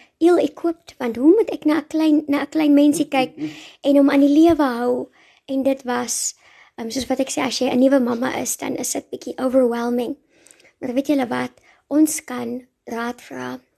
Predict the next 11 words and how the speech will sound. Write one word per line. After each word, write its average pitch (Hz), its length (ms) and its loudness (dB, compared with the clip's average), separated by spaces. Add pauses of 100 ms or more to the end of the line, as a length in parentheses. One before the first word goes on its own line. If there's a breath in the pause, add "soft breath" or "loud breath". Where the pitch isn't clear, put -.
(140)
Ons 269 160 -10
kan 254 240 -8
by 254 80 -4
mense 262 440 0
raad 240 280 -10
vra. 247 140 -12
Dit 240 180 -14
is - 140 -16
nie 294 100 -4
iets - 240 -12
om 240 160 -10